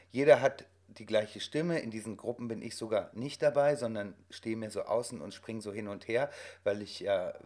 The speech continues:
wie ich eben schon sagte, auch sehr viel reden kann und sehr viel be-,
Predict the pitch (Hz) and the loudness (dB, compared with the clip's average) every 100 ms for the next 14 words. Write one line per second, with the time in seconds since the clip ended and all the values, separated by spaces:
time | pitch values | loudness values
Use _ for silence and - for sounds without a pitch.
0 | 95 95 - - 95 - 90 98 98 - | -18 -18 -14 -14 -12 -12 -4 -2 -2 -6
1 | - 104 - 92 101 123 120 117 113 104 | -10 -10 -10 -10 -8 -8 -4 -4 -4 -4
2 | 113 107 - 107 101 - - - - | -4 -2 -2 -4 -4 -8 -16 -2 2